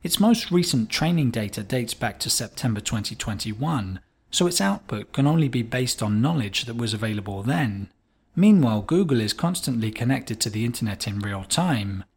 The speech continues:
There are also potential reliability problems. Chat G P T gives coherent, authoritative answers which are correct most of the time,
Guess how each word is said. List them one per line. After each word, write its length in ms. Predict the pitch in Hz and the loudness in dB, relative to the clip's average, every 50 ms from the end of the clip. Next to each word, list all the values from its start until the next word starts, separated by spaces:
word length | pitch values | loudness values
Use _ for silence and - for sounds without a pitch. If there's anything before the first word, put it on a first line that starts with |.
| _ - | _ 0
There 140 | 165 160 | 2 2
are 60 | 190 208 | 2 2
also 320 | 208 214 - - - 139 | 2 2 2 2 0 0
potential 640 | 113 - 123 - - 170 170 165 - - 123 107 | 0 -2 -4 -2 0 0 0 0 0 -2 -2 -2
reliability 840 | 107 107 107 107 107 107 104 101 95 - 147 175 190 180 - - 113 | -2 -2 0 0 0 0 -2 -2 -2 -2 0 0 0 -2 -2 -2 -4
problems. 760 | 104 - - 107 98 104 104 98 95 95 95 92 95 - - - _ _ - | -4 -4 -6 -6 -6 -6 -8 -8 -6 -6 -6 -4 -4 -6 -6 -8 _ _ -2
Chat 280 | - - 208 202 - | 0 0 0 0 0
G 160 | - - 135 | -4 -4 -2
P 200 | 123 - 131 113 | -2 -2 -4 -4
T 300 | 110 - - 214 214 151 | -2 -2 0 0 0 -2
gives 260 | 117 107 117 117 113 - | -2 -2 -2 -2 -2 -4
coherent, 760 | - - 120 - - - 156 165 156 123 101 101 107 - - - | -6 -6 -10 -6 -2 0 2 2 2 0 0 -2 -4 -6 -6 -4
authoritative 840 | 139 135 127 - - 160 170 175 160 - - 110 - - 107 107 117 | -2 -2 -2 0 2 2 2 2 2 0 -2 -4 -4 -4 -6 -4 -4
answers 560 | 139 143 165 175 165 - - 104 98 95 - | -2 0 0 0 0 0 -2 -2 -4 -6 -4
which 180 | - 139 - - | -4 -2 0 -2
are 60 | 143 | -2
correct 480 | - - 139 143 180 160 - - - - | 0 0 2 2 2 0 0 -2 -2 0
most 380 | 127 135 147 185 190 - - | 2 4 4 2 2 -2 -4
of 80 | 117 104 | -6 -6
the 100 | - 110 | -6 -6
time, 460 | - - 117 101 95 95 98 101 104 | -4 -4 -4 -6 -6 -8 -10 -10 -12